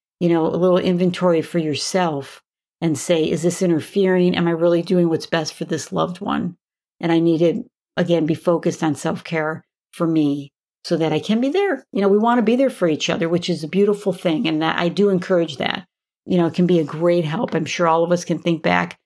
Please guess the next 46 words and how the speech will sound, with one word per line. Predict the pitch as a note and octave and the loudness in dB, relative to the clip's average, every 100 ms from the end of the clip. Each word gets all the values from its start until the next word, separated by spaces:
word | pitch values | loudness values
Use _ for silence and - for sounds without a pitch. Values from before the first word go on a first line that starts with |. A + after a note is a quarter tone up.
| _ _ - | _ _ -10
to | F3 | -6
people | F3 F3 F3 F3 | 0 2 2 2
in | E3+ E3 - | 2 0 -2
our | E3 | 0
lives | D#3 D#3+ D#3+ | 0 0 0
that | E3 | 0
have | D#3 | 0
been | E3 E3 | 0 2
there | E3 | 0
for | - F3 | 0 -2
us | D#3+ | -2
when | E3+ | 0
we | D#3+ | 0
needed | E3 E3 D#3+ | 0 0 0
them | D#3+ D#3 | 0 0
most | D3+ D3+ - | 0 -2 -2
and | E3 | -2
what | D#3 | -2
a | |
difference | C#3 E3 - F#3+ F3+ | -2 -4 -2 -4 -2
they | G3+ | -2
made. | G3 G3+ A3 A3+ _ _ _ _ _ | -2 -2 -4 -8 _ _ _ _ _
So | - F#3 E3 D#3+ D#3 D#3 _ _ - - | -2 2 4 4 2 -2 _ _ -10 0
it | F3 | 2
is | F3+ | 2
a | E3+ | 2
great | F#3 F3 F3 | 2 2 2
thing | F#3 | 2
to | E3+ | 2
be | E3+ E3+ | 2 2
of | F3 | 0
service | - F3+ F3+ F3 - | 0 0 2 -2 -2
always, | D#3+ D#3+ E3 G3+ A#3+ - - _ _ | 0 2 2 2 0 -8 -16 _ _
you | E3 | 2
know, | E3 | 4
and | E3 | 2
to | E3+ | 2
give | D#3+ D#3 D#3 | 0 0 2
back, | F3 F3 F3 | 2 0 -2
pass | D#3 - - | -4 -4 -6
it | - | -10
forward, | - E3 E3 F3 | -4 0 0 0
all | F3+ | 0
those | F3+ F3 | -2 -2
great | - F3+ F3 | -2 -2 -2
things. | - F3+ | -2 -2